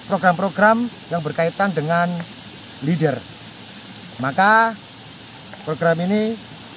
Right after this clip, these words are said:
sangat-sangat kurang jika dilaksanakan dalam waktu satu hari. Maka di sini P T P N sepuluh melaksanakan sebuah program pelatihan khusus untuk Asman yang dilaksanakan selama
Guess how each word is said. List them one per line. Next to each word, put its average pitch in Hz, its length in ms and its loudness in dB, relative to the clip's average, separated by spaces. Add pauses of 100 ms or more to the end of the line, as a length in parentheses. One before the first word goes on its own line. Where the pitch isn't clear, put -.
(680)
sangat-sangat 175 640 2
kurang 202 320 6
jika 156 160 -4
dilaksanakan 151 960 0 (480)
dalam 143 160 0
waktu 151 320 -2
satu 151 320 2
hari. 117 160 -2 (720)
Maka 175 160 6
di 226 80 6
sini 220 240 2
P 240 80 4
T 214 160 2
P 214 80 -2
N 214 240 6
sepuluh 214 320 2
melaksanakan 185 640 2
sebuah 151 240 0
program 175 320 2
pelatihan 196 480 4 (560)
khusus 180 320 -2
untuk 208 160 0
Asman 220 480 2 (320)
yang 131 160 2
dilaksanakan 180 960 2 (480)
selama 165 720 2